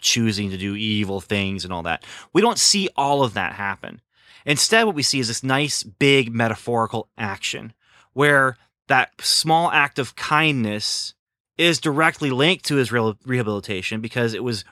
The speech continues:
rescuing that boy. Yes. But at the same time, that becomes, you know, his, Lex Luthor's actions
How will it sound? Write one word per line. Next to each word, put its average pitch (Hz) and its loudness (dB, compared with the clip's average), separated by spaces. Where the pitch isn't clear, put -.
rescuing 127 0
that 104 0
boy. 131 0
Yes. - 0
But 120 -2
at 123 -2
the 127 -4
same 127 0
time, 117 0
that 135 2
becomes, 120 0
you 117 -6
know, 104 -4
his, 151 2
Lex 123 0
Luthor's 147 0
actions 113 0